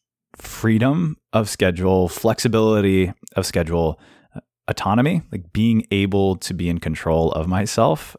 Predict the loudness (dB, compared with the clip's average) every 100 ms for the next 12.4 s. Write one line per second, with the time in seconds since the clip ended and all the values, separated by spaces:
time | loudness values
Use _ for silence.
0 | -8 -4 -2 -4 0 2 2 2 4 2
1 | 2 -4 -12 -2 2 4 6 4 2 0
2 | -2 -2 -2 -2 -2 2 2 0 -10 _
3 | _ -10 -6 -4 0 2 4 2 0 -4
4 | -4 -2 -2 0 -2 -2 -8 -20 -20 -20
5 | -20 -20 -14 -6 -2 -2 -6 _ 0 4
6 | 6 6 4 2 -2 0 2 4 2 0
7 | -4 -2 0 2 2 2 0 0 0 0
8 | 2 0 0 -2 0 2 0 -4 -6 -4
9 | -2 0 0 -2 -4 -4 -4 -2 -4 -2
10 | 2 4 4 4 4 4 4 0 0 0
11 | 2 2 0 -2 -2 -4 -4 -6 -2 -2
12 | 0 0 0 -2